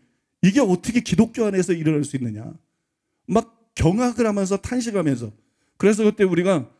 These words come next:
음해를 당한 거다. 거짓으로 음해를 당한 것이지 이단이 아니다. 그게 여러분 한기총에서도 이제 다 통과가 됐어. 그게 이제 뭐 임원회뿐만 아니라 실행위까지. 그때 무슨 윤리위, 뭐, 뭐,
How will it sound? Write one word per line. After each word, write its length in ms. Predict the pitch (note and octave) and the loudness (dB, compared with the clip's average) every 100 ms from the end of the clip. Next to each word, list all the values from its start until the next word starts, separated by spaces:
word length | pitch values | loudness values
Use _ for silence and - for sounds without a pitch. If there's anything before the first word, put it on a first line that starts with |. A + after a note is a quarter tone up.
| _ _ | _ _
음해를 400 | E3+ G#3+ A#3+ A3 | 4 6 6 4
당한 240 | F#3+ D3 A#2 | 2 0 -2
거다. 260 | G#2+ B2 - _ _ _ _ - | -8 -12 -20 _ _ _ _ 2
거짓으로 540 | D#3 F#3 G#3 A3 G#3 D#3+ | 4 4 2 4 4 4
음해를 300 | F3 F#3 F3+ | 4 4 2
당한 180 | F3 E3+ | 2 2
것이지 460 | D#3+ D#3 F3+ G#3 _ _ _ | 0 -2 -6 -6 _ _ _
이단이 360 | E3 G3+ G3+ G3 | 2 4 4 2
아니다. 500 | D#3+ D#3+ F3 A#2+ - _ _ _ _ | 2 2 0 -4 -12 _ _ _ _
그게 260 | G#3 A3 | 2 4
여러분 220 | A3 G3+ G3 | 4 2 2
한기총에서도 840 | G#3+ G#3 A3 F#3+ F3+ F3 G3 - _ _ _ | 0 0 0 0 0 0 -2 -4 _ _ _
이제 400 | F#3 G3+ F#3 D#3 - _ | 0 4 2 0 -12 _
다 140 | E3+ F3+ | -2 0
통과가 400 | G#3 G#3 F3 C#3 | 0 0 0 -2
됐어. 280 | A#2 - - _ _ _ _ - | -4 -10 -20 _ _ _ _ -4
그게 260 | G#3 G#3+ | 0 2
이제 180 | G#3 G3+ | 2 0
뭐 120 | F#3+ | 0
임원회뿐만 760 | F3+ D#3 G3 G3 F#3+ F#3 F3+ F3 | 0 2 2 2 2 0 0 0
아니라 280 | E3 F3 F3 | 0 -2 -4
실행위까지. 760 | - A3 G#3 F3 D#3 C3+ A2 - _ _ _ _ | -4 -2 -2 -2 -4 -2 -4 -8 _ _ _ _
그때 280 | - - D#3+ | -8 0 2
무슨 340 | D#3 C#3+ D#3 | 2 0 0
윤리위, 840 | C3+ C3+ D#3 D#3 D#3 D3 C#3+ D3+ C#3+ | 0 2 2 2 2 2 0 0 0
뭐, 280 | C#3 D3 C#3+ | 0 0 0
뭐, 360 | C#3 D3 D3+ | -2 -2 -4